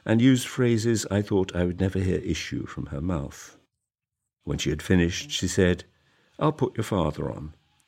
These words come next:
and I waited with warm anticipation of what I hoped would be an expression of pleasure and interest in the book.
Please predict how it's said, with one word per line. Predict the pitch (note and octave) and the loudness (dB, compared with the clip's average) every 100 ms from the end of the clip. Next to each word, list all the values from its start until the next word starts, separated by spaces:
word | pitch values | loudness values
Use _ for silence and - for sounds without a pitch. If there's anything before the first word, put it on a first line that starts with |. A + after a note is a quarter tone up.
| _ _ - | _ _ -4
and | G#2 | 2
I | A#2+ | 4
waited | C3 C#3+ - D#2 - | 6 4 4 -2 0
with | F2 B2 | -4 0
warm | G#2+ G2+ F#2 | 2 4 2
anticipation | F2+ - F#2+ G2 G#2 F#2 - D2+ D#2 - _ - - | 0 -4 -6 -4 -2 -2 -4 -8 -8 -14 _ -16 -6
of | G2 | -2
what | A#2 | 0
I | C#3+ | 2
hoped | B2+ C3+ G#2 - | 6 6 6 0
would | G2 F#2 | -2 4
be | F#2+ | 4
an | F#2 | 4
expression | F#2 - G#2+ - - | 0 -4 -4 -4 -6
of | D#2+ E2 | -6 -6
pleasure | A#2+ G#2 G#2 F2 - - - | -2 -2 0 -2 -6 -20 -12
and | G2+ | -4
interest | G2 F2 - B1+ - C2+ | 0 0 -2 -8 -8 -8
in | A#1 | -8
the | |
book. | D#2 E2 D2 - - | -6 -6 -6 -12 -20